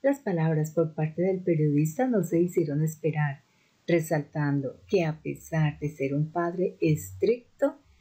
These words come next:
siempre su principal misión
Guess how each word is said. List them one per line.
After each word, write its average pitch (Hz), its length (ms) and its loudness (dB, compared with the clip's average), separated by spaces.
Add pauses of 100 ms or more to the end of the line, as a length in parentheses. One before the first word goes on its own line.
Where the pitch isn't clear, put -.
(200)
siempre 247 720 -2
su 254 200 -2
principal 175 600 0
misión 185 640 0